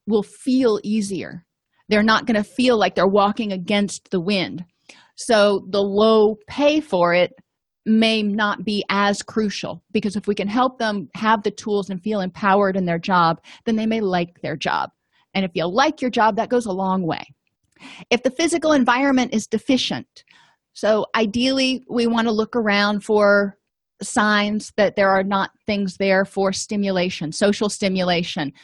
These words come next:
mental stimulation, the ability for people to get up and walk around, or where policies operate in the interest of the institution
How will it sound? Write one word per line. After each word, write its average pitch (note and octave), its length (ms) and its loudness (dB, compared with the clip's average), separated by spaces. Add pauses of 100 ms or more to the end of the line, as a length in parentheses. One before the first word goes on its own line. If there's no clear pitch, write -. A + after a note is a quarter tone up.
(180)
mental F#3+ 340 -2
stimulation, E3 880 -6 (340)
the F#3+ 120 0
ability G3 460 0
for F#3 300 -2
people F#3 300 -6
to F3+ 80 -6
get F#3 140 -2
up F#3 160 0
and F#3 120 -6
walk F3 300 0
around, E3 540 -2 (720)
or B3+ 160 4
where B3 120 4
policies C#4 640 2
operate A3+ 540 2
in G#3+ 100 2
the - 80 -4
interest B3 400 -4
of G3 120 -4
the G#3 120 -4
institution G#3 880 -2